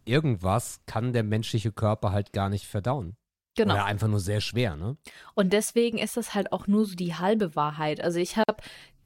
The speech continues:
Speaker 2: tatsächlich das Glück, dass ich da auch einiges mitbekommen hab, auch von meiner Mutter schon, die halt immer auch sehr viel Wert darauf gelegt hat, mir mitzugeben, okay, wie ist ein Essen ausgewogen, ja, dass wir irgendwie auch, haben wir Vitamine dabei, haben wir Proteine dabei,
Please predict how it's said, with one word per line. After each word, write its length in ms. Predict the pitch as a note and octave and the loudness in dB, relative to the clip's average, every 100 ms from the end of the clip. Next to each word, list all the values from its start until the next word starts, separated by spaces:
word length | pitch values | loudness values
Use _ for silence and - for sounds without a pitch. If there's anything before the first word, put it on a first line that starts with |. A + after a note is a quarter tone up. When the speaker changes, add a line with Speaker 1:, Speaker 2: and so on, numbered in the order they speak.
| - - | -20 -12
Speaker 2:
tatsächlich 480 | - F3 F#3 - E3+ | -8 -2 -2 0 -4
das 100 | - | 0
Glück, 280 | G3 D4 - | 0 2 2
dass 220 | F3 E3+ | 0 0
ich 160 | E3+ | -4
da 180 | - E3 | 0 2
auch 180 | D#3 E3 | 4 2
einiges 500 | - F#3 F3+ E3+ - | 0 2 2 0 0
mitbekommen 720 | G3+ - B3 - - A3+ A3 | 0 0 -4 0 2 4 2
hab, 180 | A3+ - | 0 0
auch 140 | G#3 | 0
von 220 | - F#3 | 0 -2
meiner 260 | E3+ D#3+ D#3+ | 0 -2 -2
Mutter 300 | G3 A#3 C#4+ | -2 2 0
schon, 240 | - B3 | 2 0
die 160 | A#3 G#3 | 2 0
halt 260 | F#3+ F3+ - _ _ | 0 -2 -6 _ _
immer 360 | G3 G#3+ A3 G3+ - - | 0 2 2 -2 -8 -10
auch 180 | - - | -8 -8
sehr 200 | - F#3+ | 0 0
viel 220 | - F#3 | 2 0
Wert 200 | F#3 F#3+ - _ | 2 2 0 _
darauf 340 | F#3+ F3+ F#3 | 2 2 2
gelegt 360 | - F3+ F3+ - | 0 2 2 0
hat, 160 | F#3 F3+ | -4 -2
mir 100 | F3 | 0
mitzugeben, 580 | F3+ - F3+ F3 E3+ | -2 -4 -2 0 0
okay, 220 | E3+ - A3 A3+ | -2 0 2 2
wie 120 | G3+ | 0
ist 140 | F#3+ - | -4 -2
ein 120 | F3+ - - - - | -2 -4 -18 -8 -2
Essen 480 | G3 - F#3+ F3+ - - | -2 0 0 0 0 2
ausgewogen, 1000 | A3 C4+ - G3 F#3 G3 G3 G3 G3 F#3+ | 4 2 0 0 2 4 4 2 0 0
ja, 180 | F3+ | 0
dass 220 | F3 F3+ - | 0 -2 0
wir 140 | F3 | 0
irgendwie 680 | D#3+ E3+ E3 - F3+ F3+ - | 2 0 -4 -4 -2 0 2
auch, 240 | D#3 - - - - - | 0 -2 -8 -16 -18 -2
haben 140 | F#3 | 2
wir 140 | G3 | 2
Vitamine 560 | G3 A3 G#3 G#3+ A3+ G3+ | 2 0 2 4 4 4
dabei, 640 | F#3+ F3 - E3 E3 E3+ | 2 2 2 2 4 4
haben 140 | E3+ F3 | 2 0
wir 80 | F3 | -2
Proteine 640 | - F#3+ - - F3+ F3 | 0 -2 -2 -4 -2 0
dabei, 640 | E3+ E3 E3 D#3+ E3 E3+ | 2 2 2 4 4 2